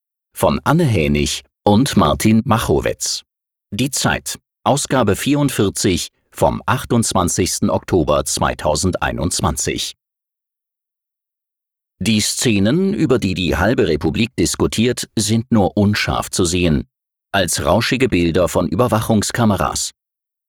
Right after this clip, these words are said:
Filme, wie man sie sonst von Banküberfällen kennt oder von Museumseinbrüchen,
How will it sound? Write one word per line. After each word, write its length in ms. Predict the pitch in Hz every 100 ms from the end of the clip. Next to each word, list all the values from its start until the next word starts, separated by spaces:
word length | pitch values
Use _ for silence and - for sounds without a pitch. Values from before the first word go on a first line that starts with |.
| _ _ _
Filme, 640 | - 127 131 139 110 78 71
wie 100 | 76
man 140 | 73 73
sie 100 | 82
sonst 320 | 80 85 -
von 200 | 95 85
Banküberfällen 840 | 85 143 - 135 117 - 104 95
kennt 480 | 104 92 69 - -
oder 220 | 73 64
von 220 | 60 67 64
Museumseinbrüchen, 1120 | 69 76 107 123 - 104 95 87 85 90